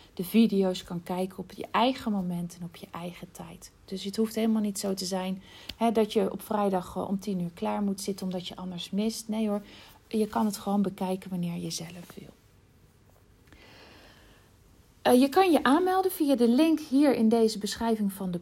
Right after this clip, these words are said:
podcast. Eh, de, de investering die je doet is vijfentwintig euro. Mocht die investering nou te groot voor je zijn, neem dan even contact met mij op. Want dan kunnen we kijken,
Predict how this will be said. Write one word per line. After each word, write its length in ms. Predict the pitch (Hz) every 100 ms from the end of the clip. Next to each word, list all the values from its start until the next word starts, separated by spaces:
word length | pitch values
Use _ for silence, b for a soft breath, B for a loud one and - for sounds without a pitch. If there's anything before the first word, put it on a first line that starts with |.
| -
podcast. 840 | 330 - - 359 427 - - - _ _ _ _ _ _ _ _ _ _ _ _ _ _ _ _ - _
Eh, 360 | - 220 202 196 190
de, 160 | 220 220
de 320 | 208 214 202 196
investering 720 | 214 214 - 285 294 262 220
die 140 | 202
je 100 | 190
doet 240 | 190 190 -
is 200 | 185 -
vijfentwintig 800 | 247 247 214 - 196 180 - - - _
euro. 640 | 294 320 330 320 330 381 - B B B B
Mocht 260 | 240 254 254
die 100 | 269
investering 580 | 254 233 - 240 220 202
nou 180 | 190 180
te 100 | 196
groot 400 | - 220 294 294
voor 200 | - 226
je 80 | 202
zijn, 220 | 202 196
neem 160 | 196
dan 180 | 196 233
even 260 | - 196 -
contact 480 | - 196 190 233 -
met 200 | 196 190
mij 180 | 175 170
op. 280 | - 190 190
Want 180 | 196 185
dan 120 | 196
kunnen 260 | 190 196 185
we 100 | 180
kijken, 460 | 180 180 180 180